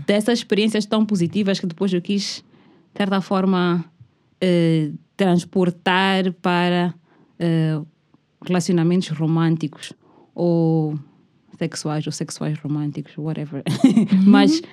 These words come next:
Speaker 1: yeah, no sentido em que eu acho que, eh,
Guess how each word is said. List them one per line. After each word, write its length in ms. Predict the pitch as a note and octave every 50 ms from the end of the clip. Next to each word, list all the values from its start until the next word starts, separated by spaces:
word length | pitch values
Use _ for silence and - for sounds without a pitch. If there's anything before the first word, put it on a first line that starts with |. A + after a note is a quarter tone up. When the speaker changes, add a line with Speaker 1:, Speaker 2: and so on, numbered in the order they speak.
| - - - - G#3+
Speaker 1:
yeah, 140 | B3 A#3+ A3
no 60 | G#3+
sentido 240 | A3 A#3 C4 C4 A#3
em 80 | A3 G#3+
que 80 | A3
eu 40 | A#3
acho 160 | A#3+ A#3+ A#3+ -
que, 200 | - A3 F#3+ E3 - - - - G2 - - - - - - _ _ _ _ -
eh, 440 | G3+ G3 G3 G3 F#3+ F#3+ F#3 -